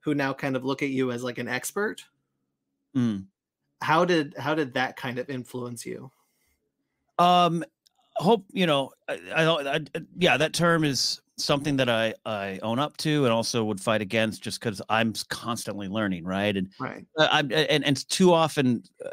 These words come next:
Speaker 2: expert can be trivia, which trivia is fun and great, and I love doing that kind of stuff and the Schmoedown and everything,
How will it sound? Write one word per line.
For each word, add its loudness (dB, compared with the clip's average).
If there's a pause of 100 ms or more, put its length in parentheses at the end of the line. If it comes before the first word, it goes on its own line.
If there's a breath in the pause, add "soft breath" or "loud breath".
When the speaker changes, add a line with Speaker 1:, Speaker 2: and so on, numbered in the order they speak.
Speaker 2:
expert 0
can 0
be 0
trivia, 0
which -4
trivia 2
is -4
fun 0
and -12
great, 0
and -6
I -2
love -2
doing -4
that -6
kind -8
of -12
stuff -6
and -4
the -6
Schmoedown -2
and -2
everything, -4